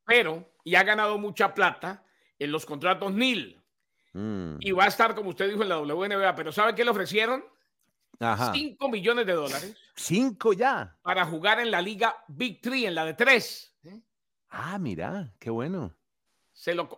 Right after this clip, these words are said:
Speaker 1: lo confirmó, confirmó la oferta Ice Cube, el cofundador, en redes sociales. "Teníamos la intención de que la oferta permaneciera privada mientras Clark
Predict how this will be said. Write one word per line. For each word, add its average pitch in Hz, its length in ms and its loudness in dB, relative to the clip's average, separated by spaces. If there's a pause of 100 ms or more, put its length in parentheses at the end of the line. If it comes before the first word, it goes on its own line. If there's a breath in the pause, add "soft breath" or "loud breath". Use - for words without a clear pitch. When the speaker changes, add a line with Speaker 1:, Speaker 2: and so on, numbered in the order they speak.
(120)
Speaker 1:
lo 165 140 -4
confirmó, 170 600 -4
confirmó 151 360 -6
la 196 80 -2
oferta 185 360 -2 (120)
Ice - 160 0
Cube, 202 260 -4
el 156 60 -6
cofundador, 143 640 -6 (540 soft breath)
en 160 200 0
redes 202 240 0
sociales. 165 600 0
"Teníamos 196 320 -4
la 190 60 0
intención 160 420 -4
de 208 100 -4
que 170 80 -2
la 156 100 0
oferta 185 300 -2
permaneciera 165 560 -2
privada 214 360 4
mientras 151 340 -6
Clark 190 400 4